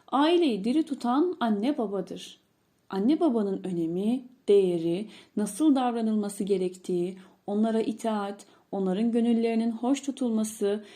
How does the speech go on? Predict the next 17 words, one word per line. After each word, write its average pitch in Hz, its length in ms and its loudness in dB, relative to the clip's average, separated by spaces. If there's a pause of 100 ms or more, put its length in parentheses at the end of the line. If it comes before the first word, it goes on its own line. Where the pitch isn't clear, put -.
(120)
helal 240 420 0
dairede 240 560 0
isteklerin 240 760 0
yerine 254 280 2
getirilmesi, 202 920 -4 (200)
hatta 330 460 0
ve 220 60 0
hatta 190 440 -6
onlara 285 480 4
öf 320 320 -2
bile 208 240 2
denilmemesi 226 640 4
gerektiği 202 640 -2 (260)
hem 311 280 2
ayetlerde 247 880 2 (100)
hem 285 280 4
hadislerde 202 840 -4